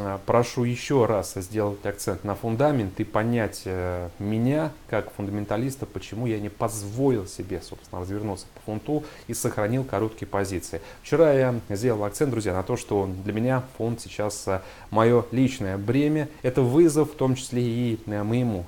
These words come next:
э, депозиту, но всегда плечи у меня довольно скромные. Я держу, э, эту, э, позицию, то есть, э, продажи пары фунт-доллар, и рассчитываю на то, что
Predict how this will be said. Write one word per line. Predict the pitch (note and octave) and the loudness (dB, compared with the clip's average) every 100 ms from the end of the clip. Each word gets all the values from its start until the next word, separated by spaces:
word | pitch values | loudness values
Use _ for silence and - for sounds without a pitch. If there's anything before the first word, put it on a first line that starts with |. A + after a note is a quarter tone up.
| - | -4
э, | G2 | -2
депозиту, | G2+ A2+ A2+ D#3 D#3+ G2+ | -2 0 2 2 0 0
но | A2+ B2 G2 - | 2 2 0 -10
всегда | - A2+ A#2 G2+ E2 | -4 -2 2 2 2
плечи | - G#2+ - - | -2 -4 -4 -8
у | |
меня | F2+ F#2 - - - - | -6 -6 -8 -16 -18 0
довольно | G2+ A#2 G#2+ | 4 4 0
скромные. | - D#3+ E3+ D#3 B2+ | 2 4 4 4 2
Я | G2 G#2+ G2 | 0 -2 -2
держу, | F#2 A2+ B2+ B2 G2 - - | 2 4 4 0 -4 -8 -6
э, | F#2+ F#2+ | -4 0
эту, | A2+ - F2 - - | 0 0 -6 -6 -8
э, | F#2+ F2+ F2+ | -6 -4 0
позицию, | G2+ G2+ C#3+ - D#3+ D#3+ - - - | 0 0 -2 -2 -2 -2 -6 -16 -10
то | - | -4
есть, | G2+ - A2 | -2 -2 0
э, | G2+ F#2+ | 0 0
продажи | G#2 A2 A2+ G2 F#2+ | 0 4 4 2 -2
пары | G#2+ G2+ G2 F#2 - | 0 0 -2 -4 -8
фунт-доллар, | G#2+ G#2 A2+ A2 G#2 F2 - - - | -4 -2 2 2 2 -4 -12 -14 -2
и | C3+ C3+ B2+ G#2 | 2 4 4 2
рассчитываю | A2 A2 - E3 D#3+ D3+ | 2 0 0 0 2 2
на | A#2+ G2+ | 2 0
то, | B2+ | -2
что | B2 - A2+ | -2 0 0